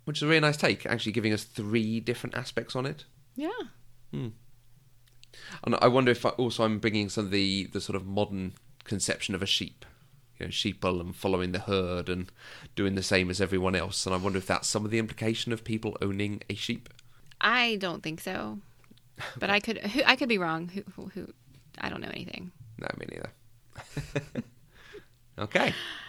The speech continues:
Speaker 2: Well, if you'd like to have your thoughts featured in this segment, you can use the hashtag P C Deprived on Twitter.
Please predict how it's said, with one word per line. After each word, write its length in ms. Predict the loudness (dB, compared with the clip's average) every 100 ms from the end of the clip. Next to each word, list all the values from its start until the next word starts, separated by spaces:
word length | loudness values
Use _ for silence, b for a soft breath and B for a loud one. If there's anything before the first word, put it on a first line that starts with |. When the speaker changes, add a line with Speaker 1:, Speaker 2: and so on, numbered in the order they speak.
| B B B B B _ _ -8
Speaker 2:
Well, 160 | 2 4
if 180 | 4 4
you'd 160 | 2
like 160 | 4 4
to 80 | 4
have 180 | 2 2
your 200 | 0 2
thoughts 320 | 0 0 -2
featured 340 | -2 0 0
in 100 | 0
this 140 | 0 0
segment, 400 | 0 0 -2 -2
you 100 | 0
can 140 | 2
use 140 | 2
the 80 | 0
hashtag 580 | -2 0 -2 -2 -2 -2
P 160 | -4 -6
C 160 | -4
Deprived 500 | -6 -4 -2 -2 -2 -2
on 220 | -2 -2
Twitter. 480 | -2 -2 -2 -4